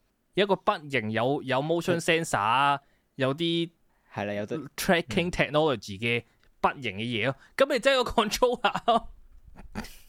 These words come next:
Speaker 2: 係啦，而 Meta 講嘅嗰樣嘢就印證咗啦，係，係仲需要一支，
Speaker 1: 係 Mark Zuckerberg 講。
Speaker 2: 一個 controller，係 Mark Zuckerberg。<laughs>係啊，噉然後就印，印證咗係真係啱嘅就係，啊，仲係需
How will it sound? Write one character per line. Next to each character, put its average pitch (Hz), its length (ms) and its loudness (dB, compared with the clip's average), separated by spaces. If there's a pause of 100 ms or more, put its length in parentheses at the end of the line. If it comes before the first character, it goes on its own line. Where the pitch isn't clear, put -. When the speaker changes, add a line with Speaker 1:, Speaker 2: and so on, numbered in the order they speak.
(880)
Speaker 2:
係 143 240 0
啦， 131 120 0 (340)
而 135 60 2 (680)
Meta 160 580 2 (180)
講 139 240 2
嘅 196 120 4
嗰 190 180 6
樣 170 100 2
嘢 131 200 2
就 123 360 0 (120)
印 131 240 0
證 120 240 0
咗 117 160 4
啦， 123 220 0
係， 131 200 0 (180)
係 139 80 0
仲 160 160 2
需 170 320 4
要 139 100 2
一 - 20 2
支， 151 100 6
Speaker 1:
係 - 20 2
Mark - 0 -
Zuckerberg - 0 -
講。 143 360 -2
Speaker 2:
一 170 120 2
個 143 120 0
controller， 123 920 0 (300)
係 117 220 -2
Mark 127 200 2
Zuckerberg。 113 480 -2 (840)
<laughs> 285 360 -6 (600)
係 156 340 0
啊， 143 80 -6 (420)
噉 175 180 0
然 156 80 4
後 135 40 4
就 131 100 0
印， 123 220 -2
印 131 60 -12
證 127 180 -2
咗 123 160 -2
係 131 200 4
真 131 140 0
係 120 80 2
啱 113 240 0
嘅 107 120 -4
就 95 80 -6
係， 85 180 -8
啊， 156 140 -4
仲 151 220 0
係 151 140 0
需 - 140 2